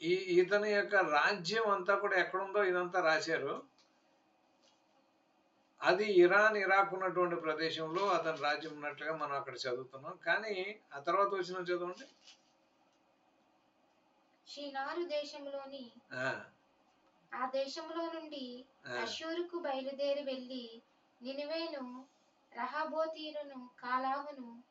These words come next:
Speaker 1: ఉమ్.
Speaker 2: నినివేకును కాలాహునుకు మధ్యనున్న రెసెనును కట్టించెను.
Speaker 1: రెసెను.
Speaker 2: ఇదే ఆ మహాపట్టణము.
Speaker 1: ఆ.
Speaker 2: మిస్రయీము లూదీలను,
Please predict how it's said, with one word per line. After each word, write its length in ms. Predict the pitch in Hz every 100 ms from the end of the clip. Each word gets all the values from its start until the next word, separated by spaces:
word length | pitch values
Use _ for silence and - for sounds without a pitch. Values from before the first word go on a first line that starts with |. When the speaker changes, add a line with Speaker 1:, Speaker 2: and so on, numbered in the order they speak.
| -
Speaker 1:
ఉమ్. 240 | 120 220
Speaker 2:
నినివేకును 680 | 254 277 311 330 330 330 330
కాలాహునుకు 760 | 302 277 277 269 285 285 285 294
మధ్యనున్న 600 | 277 262 277 269 285 277
రెసెనును 440 | 269 262 247 262 277
కట్టించెను. 880 | 277 247 240 254 226 202 202 _ -
Speaker 1:
రెసెను. 280 | 226 240 262
Speaker 2:
ఇదే 260 | 247 339
ఆ 240 | 320 294 294
మహాపట్టణము. 1040 | 269 262 269 277 269 - 240 233 220 202 _ _ 117
Speaker 1:
ఆ. 220 | 117 104 95 _ _ _ -
Speaker 2:
మిస్రయీము 800 | 269 - 339 339 330 302 311 311
లూదీలను, 840 | 294 277 277 277 277 254 233 233